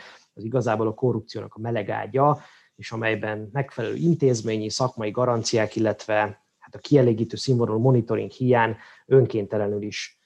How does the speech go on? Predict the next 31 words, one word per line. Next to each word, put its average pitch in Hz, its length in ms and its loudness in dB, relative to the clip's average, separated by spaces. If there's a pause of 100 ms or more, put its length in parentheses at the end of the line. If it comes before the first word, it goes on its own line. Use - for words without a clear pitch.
(200)
el-, 117 180 -4
elfolynak 107 880 -6
a 104 100 -20
közpénzek. 104 680 -10
A 139 40 -4
héten 175 320 6
jelent 147 300 2
meg 123 280 -4
Jávor 117 360 -2
Bencének 117 460 -6
a 107 40 -16
cikke 120 300 -12
a 113 40 -4
négy 117 180 -4
negyvennégy 110 460 -8
pont 110 200 -12
hu-n 120 100 -10
arról 123 220 0
a 107 40 -2
döntésről, 123 680 -2
amely 113 340 -2 (320)
soron 151 380 6
kívül 120 340 0
az 113 100 -2
M 123 160 2
L 117 160 0
S - 140 -14 (240)
saját 123 340 4
szabályzatának 117 680 2
megkerülésével 113 840 -2
juttatott 117 720 -4